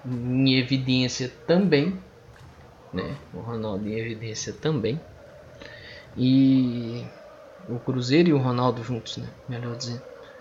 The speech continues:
E, cara, é o Ronaldo. Muitos aí, pô, acompanharam o Ronaldo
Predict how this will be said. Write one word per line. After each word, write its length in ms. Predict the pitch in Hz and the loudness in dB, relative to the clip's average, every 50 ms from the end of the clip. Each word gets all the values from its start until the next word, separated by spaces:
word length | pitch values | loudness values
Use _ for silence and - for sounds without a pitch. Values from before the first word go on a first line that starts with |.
| - - - - - - - - - - - - - | -20 -20 -20 -20 -20 -20 -20 -20 -20 -20 -20 -14 -12
E, 80 | - | -12
cara, 460 | - - - 185 175 131 113 113 - - - - - | -6 2 6 6 6 6 6 2 -4 -10 -16 -12 -6
é 60 | 127 | -4
o 40 | 131 | -2
Ronaldo. 500 | 139 165 170 170 160 143 135 117 104 - - - - - - - - - - - - - - - - - - - - - - - - - - - - - | 2 2 4 4 6 4 4 2 0 -4 -14 -20 -20 -20 -20 -20 -20 -20 -20 -20 -20 -20 -20 -20 -20 -20 -20 -20 -20 -20 -20 -20 -20 -20 -20 -16 -4 2
Muitos 380 | 131 131 143 170 180 175 - 156 | 6 10 10 10 10 8 10 10
aí, 560 | 160 151 135 127 143 185 202 160 113 107 - - - - - - - - | 10 12 12 10 8 6 6 4 4 2 -2 -4 -4 -4 -4 -4 -4 -4
pô, 180 | 120 107 92 | -2 -2 -2
acompanharam 640 | 95 - 120 117 120 139 143 139 117 120 139 151 160 151 | -2 -4 -10 -8 -2 0 0 0 2 2 0 0 0 0
o 40 | |
Ronaldo 560 | 135 135 135 127 120 113 117 110 104 101 92 | 0 -2 -2 -2 -2 -2 -2 -2 -4 -4 -6